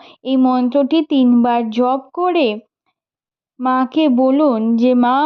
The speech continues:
আমার সংসারের সমস্ত দারিদ্রতা দূর হোক, আমার স্বামীর মঙ্গল হোক।" এই মনস্কামনা করে আপনি একটি পিপল গাছের নিচে এটিকে রেখে আসুন। এর ফলে স্বামীর ভাগ্য উজ্জ্বল হয়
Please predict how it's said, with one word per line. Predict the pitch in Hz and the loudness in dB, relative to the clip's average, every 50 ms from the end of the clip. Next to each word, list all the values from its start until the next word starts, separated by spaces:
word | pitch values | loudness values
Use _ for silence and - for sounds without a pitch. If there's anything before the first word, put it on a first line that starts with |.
| 311 302 277 | 0 0 -2
আমার | 254 240 240 233 233 233 | -2 -2 -2 -2 -2 -2
সংসারের | 220 - - 240 233 233 233 226 - 262 247 247 254 269 311 320 | -4 -4 -4 -2 0 0 0 0 0 -2 0 0 0 0 -2 -2
সমস্ত | - 330 277 254 240 240 240 240 240 - 247 | -2 -2 -2 0 0 0 -2 -2 -4 -4 -6
দারিদ্রতা | 226 233 233 220 220 226 220 226 233 226 226 240 233 | -4 -2 -2 -2 -2 -4 -4 -4 -4 -2 -2 -2 -4
দূর | 226 208 226 233 247 269 277 | -2 -2 0 0 2 2 2
হোক, | 269 294 302 339 339 - - - - - - - | 2 0 0 -2 -4 -6 -14 -20 -20 -20 -18 -10
আমার | - 247 247 247 247 240 247 | -8 -4 -2 -2 -2 -2 -2
স্বামীর | 240 - - 240 233 240 247 247 247 247 | -4 -6 -6 -4 -2 0 0 2 2 2
মঙ্গল | 247 247 247 247 254 262 285 302 302 294 277 | 2 2 4 4 4 4 2 2 2 2 2
হোক।" | 247 220 226 277 - - - - - - - - | 2 0 0 -2 -4 -8 -16 -20 -20 -20 -16 -10
এই | - 277 302 330 349 | -6 -4 -4 -2 -2
মনস্কামনা | 359 349 349 339 349 349 - - - 370 349 349 349 339 349 349 339 | 0 0 0 0 -2 -2 -4 -4 -2 -2 0 0 0 0 0 -2 -2
করে | - 302 277 277 285 302 277 226 202 214 - _ - - - - - | -2 -2 0 0 2 0 0 0 -2 -6 -12 _ -20 -20 -20 -12 -6
আপনি | - 285 294 285 294 302 320 330 349 349 330 | -4 -4 -2 -2 -2 0 0 0 0 0 0
একটি | 277 - - - 285 269 | -2 -4 -8 -10 -12 -10
পিপল | 269 - 277 262 277 302 320 339 349 | -6 -6 -6 -4 -2 -2 -2 -2 0
গাছের | 311 339 320 311 302 - 302 311 294 | -2 -2 -2 -2 -2 -2 0 2 2
নিচে | 277 254 247 233 220 - - 269 302 330 330 | 4 4 4 2 0 0 0 0 0 2 2
এটিকে | 302 247 - - 233 226 - 262 294 | 0 0 -2 -4 -6 -4 -2 -2 0
রেখে | 302 277 247 247 - 247 233 | 0 0 0 -2 -2 -2 0
আসুন। | 220 220 226 226 - 247 247 226 214 196 190 180 _ _ _ _ _ _ - | 0 0 -2 -2 -4 -2 -2 -2 -2 -4 -6 -10 _ _ _ _ _ _ -10
এর | 269 311 330 349 349 349 | -6 -4 -2 -2 -4 -6
ফলে | - - 302 311 302 302 320 349 339 285 269 285 | -10 -6 -2 -2 -2 -2 -2 0 0 0 0 -2
স্বামীর | - - 339 320 320 311 330 349 370 381 | -4 -4 -4 -4 -2 -4 -4 -4 -4 -4
ভাগ্য | 349 320 330 349 339 311 294 339 330 294 | -2 -2 -2 -2 -2 -2 -2 -2 -2 0
উজ্জ্বল | 262 240 220 214 214 240 233 233 247 | -2 -2 -4 -4 -2 -2 -2 -2 -2
হয় | 240 247 247 233 214 196 | -2 -2 -2 -2 -2 -4